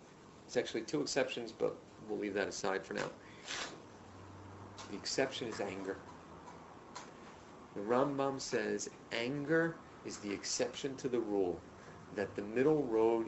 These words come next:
is bad. You must get to the extreme, and the extreme is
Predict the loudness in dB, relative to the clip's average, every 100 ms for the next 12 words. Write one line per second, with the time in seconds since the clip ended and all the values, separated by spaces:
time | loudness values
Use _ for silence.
0 | -2 -8 -8 -10 -6 -4 -4 -4 -8 -14
1 | -14 -14 -14 -14 -14 -12 -12 -12 -12 -10
2 | -6 -4 -2 4 4 4 -4 -8 -2 0
3 | 0 -4 -6 -6 -6 -6 -4 0 2 4
4 | 6 6 6 4 0 -8 -10 -8 -8 -8
5 | -4 2 2 4 4 4 0 4 6 6
6 | 8 10 12 12 8 2